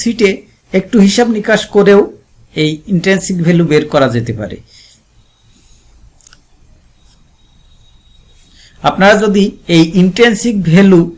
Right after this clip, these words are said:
নিজেরা কোনো হিসাব নিকাশ না জেনেই ওয়েবসাইটের মাধ্যমে কিভাবে বের করা যায় সেটা জানতে চান, তাহলে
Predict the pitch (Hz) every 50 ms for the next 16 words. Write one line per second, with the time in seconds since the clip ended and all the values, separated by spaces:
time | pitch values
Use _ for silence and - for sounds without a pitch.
0 | - _ _ _ - 160 165 185 185 170 208 214 220 202 170 - 190 202 214 196
1 | 160 170 - - 240 214 202 208 202 208 226 196 165 - - 160 165 165 170 175
2 | 160 180 190 202 214 190 135 120 120 - - _ - - - _ _ - 165 202
3 | 240 240 - - 226 220 226 226 240 226 214 196 190 175 165 196 202 214 202 -
4 | 196 170 160 170 175 190 196 175 175 180 180 185 - 202 196 185 165 139 139 135
5 | 120 107 107 113 - _ - - _ _ _ - - 165 156 202 180 - 123 147
6 | 147 165 165 - 202 - - 185 147 127 120 120 - - _ - 143 139 156 160
7 | 160 156